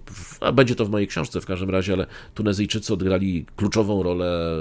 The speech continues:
warto pamiętać na przykład w zabójstwie Szacha Mesuda, tak, i tak dalej, prawda? Tu-, Tunezyjczycy, Marokańczycy, to jest zawsze była forpoczta Al-Kaidy, państwa islamskiego w różnych konfiguracjach, jak te organizacje były bardzo,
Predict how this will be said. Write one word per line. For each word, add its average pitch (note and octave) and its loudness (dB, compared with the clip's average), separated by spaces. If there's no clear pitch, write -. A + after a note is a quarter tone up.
warto D#2+ -4
pamiętać E2 -4
na D#2 -4
przykład D#2+ -6
w D#2+ -10
zabójstwie D#2 -6
Szacha - -10
Mesuda, A#2+ 0
tak, F2+ -2
i E2 -14
tak F2 -2
dalej, C#2+ -2
prawda? C2 -8
Tu-, - -12
Tunezyjczycy, A2 -2
Marokańczycy, F#2 -4
to A2+ 4
jest F#2+ 0
zawsze F#2 -2
była E2 -4
forpoczta E2+ -8
Al-Kaidy, D#2 -6
państwa D#2 -8
islamskiego D#2 -6
w D#2 -10
różnych E2 -8
konfiguracjach, D#2 -8
jak F#2 0
te F2+ -2
organizacje E2+ -6
były D#2+ -2
bardzo, D#2+ -4